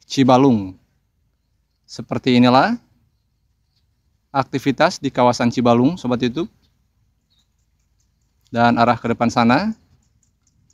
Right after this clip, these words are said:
menuju ke arah Bogor, Jakarta ya. Oke, seperti ini update di kawasan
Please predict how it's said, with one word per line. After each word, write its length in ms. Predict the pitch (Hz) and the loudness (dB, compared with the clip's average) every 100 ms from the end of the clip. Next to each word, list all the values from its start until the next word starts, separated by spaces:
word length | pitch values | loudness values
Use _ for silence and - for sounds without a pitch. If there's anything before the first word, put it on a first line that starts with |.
| _ _ - - - | _ _ -20 -20 -6
menuju 480 | 135 131 131 135 160 | 0 4 4 2 -4
ke 80 | |
arah 640 | 127 123 123 143 165 180 - _ _ _ | -2 2 2 2 0 -6 -16 _ _ _
Bogor, 320 | 120 120 123 | -4 0 0
Jakarta 560 | 120 127 139 143 165 117 | 0 0 0 2 2 2
ya. 160 | 113 - _ _ _ _ _ _ _ _ _ _ _ _ _ _ _ _ _ _ _ _ _ _ _ _ _ _ _ _ _ _ _ _ _ _ _ _ _ _ _ _ | -2 -10 _ _ _ _ _ _ _ _ _ _ _ _ _ _ _ _ _ _ _ _ _ _ _ _ _ _ _ _ _ _ _ _ _ _ _ _ _ _ _ _
Oke, 240 | - 127 160 | -14 -12 -12
seperti 480 | - 120 113 117 | -12 -12 -6 -2
ini 240 | 117 156 220 _ _ _ _ _ _ _ _ _ _ _ _ _ _ _ _ _ _ - | 0 -2 -6 _ _ _ _ _ _ _ _ _ _ _ _ _ _ _ _ _ _ -12
update 400 | 120 - 127 127 | -12 -6 -8 -8
di 80 | 113 | -6
kawasan 640 | 117 113 123 131 165 170 | -4 -2 -2 -4 -6 -12